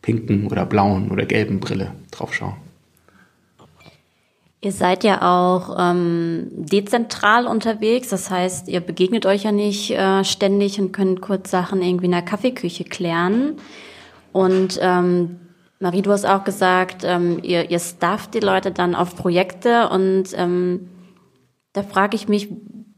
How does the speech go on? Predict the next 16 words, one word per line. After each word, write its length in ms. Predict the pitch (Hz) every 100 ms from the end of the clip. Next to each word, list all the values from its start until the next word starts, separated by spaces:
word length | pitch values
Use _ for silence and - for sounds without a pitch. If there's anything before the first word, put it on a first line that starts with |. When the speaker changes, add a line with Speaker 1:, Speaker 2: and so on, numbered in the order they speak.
| _ -
Speaker 2:
wie 440 | 202 185 214 262 262 -
funktioniert 720 | - 226 220 - 214 214 220
das? 300 | 156 - -
Also 420 | - 175 175 185 180
wie 500 | - 196 208 247 233
trefft 360 | - 233 226 233
ihr 100 | 202
Entscheidungen? 840 | 208 - - 214 220 196 190 185
Wie 320 | 202 220 214
guckt 300 | - 226 -
ihr, 140 | 208
in 100 | 208
welche 260 | 196 196 202
Richtung 380 | 208 - 208 190
ihr 140 | 180
geht? 400 | 180 180 185 185